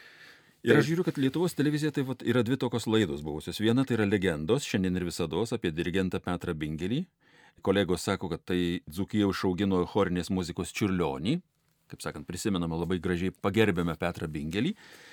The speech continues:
Speaker 1: Ir štai kitas koncertas yra muzika Art Deco Kaunas, ką atlieka Kauno valstybinis choras, meno vadovas ir vyr dirigentas Robertas Šervenikas, jau perima tradicijas ir tai filmuota yra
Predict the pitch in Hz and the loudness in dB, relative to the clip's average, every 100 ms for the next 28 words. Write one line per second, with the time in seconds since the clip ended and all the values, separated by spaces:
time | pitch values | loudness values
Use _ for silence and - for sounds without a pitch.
0 | - - 113 - 160 220 190 196 165 165 | -18 0 0 2 0 -2 -2 -2 -2 -2
1 | 160 139 131 139 - 104 117 110 107 104 | -2 0 0 0 0 4 4 4 0 -2
2 | 107 101 85 107 - 82 82 80 90 151 | 0 0 2 0 0 -4 -2 -2 0 -2
3 | - - 78 90 90 82 92 85 85 - | -4 -6 -4 -4 -6 -4 -4 -2 -4 -6
4 | 87 76 - - 151 160 90 73 78 80 | -6 -6 -6 -2 -2 -2 -4 -6 -6 -6
5 | 82 90 82 80 80 82 82 85 78 82 | -6 -6 -6 -6 -6 -6 -4 -6 -6 -6
6 | 82 - - - 82 76 98 139 151 156 | -6 -8 -10 -6 -4 -2 0 0 -2 -8
7 | 151 - - 90 - 110 110 110 98 90 | -10 -14 -8 -8 -6 -2 0 2 0 -2
8 | - _ _ _ _ - 104 110 117 - | -8 _ _ _ _ -6 -2 -2 -2 -2
9 | 117 104 82 101 92 98 - 110 107 120 | -2 -2 -2 0 0 0 -2 2 4 4
10 | 104 92 87 | 4 0 -4